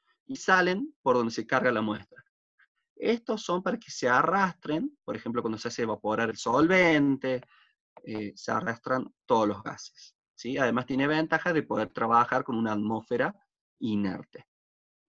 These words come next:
Acá ven el paso de luz, acá estaría nuestra fuente, del lado, eh, bueno, estaría nuestra fuente y del otro lado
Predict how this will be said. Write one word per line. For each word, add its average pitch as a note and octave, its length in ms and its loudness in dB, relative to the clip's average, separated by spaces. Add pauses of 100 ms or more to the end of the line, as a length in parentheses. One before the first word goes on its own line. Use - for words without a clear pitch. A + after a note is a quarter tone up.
(520)
Acá A2+ 320 4
ven A2+ 300 4
el G#2 160 -2
paso A#2+ 320 0
de D3+ 100 2
luz, A3+ 400 0 (560)
acá G2 220 -6
estaría G2 280 -4
nuestra G2+ 340 -4
fuente, G#3 720 0 (400)
del G#2 300 -6
lado, G2+ 460 -2 (840)
eh, - 360 -14
bueno, - 180 -6 (440)
estaría A#2+ 480 0
nuestra D3 280 0
fuente A#3 260 2
y G#3+ 40 4
del D#3 100 4
otro E3 240 4
lado E3+ 480 4